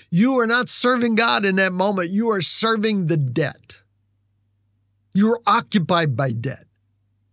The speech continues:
Your hope is to get an instant release, and sometimes for whatever purpose.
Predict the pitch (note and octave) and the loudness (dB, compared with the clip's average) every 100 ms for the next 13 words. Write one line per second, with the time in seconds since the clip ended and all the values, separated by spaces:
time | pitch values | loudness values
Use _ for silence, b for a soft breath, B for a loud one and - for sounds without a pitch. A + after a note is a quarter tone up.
0 | _ _ _ _ _ F#3+ F3 A3 A#3+ A3 | _ _ _ _ _ 0 2 2 2 -2
1 | D#3 G3 G3+ G#3+ F#3+ A3+ G#3+ - G3+ E3 | -4 -2 0 2 2 2 0 -4 -6 -2
2 | F#3+ G3+ A3+ G3+ D#3 B2+ G3 F#3+ A3+ G3 | 0 2 2 0 -2 -2 -2 -4 -2 -2
3 | E3+ - C#3+ D#3 F3 F3+ E3 D3 D#3 D#3+ | -4 -4 -4 -2 -2 -2 -4 -4 -4 -4
4 | - C3 - | -6 -12 -14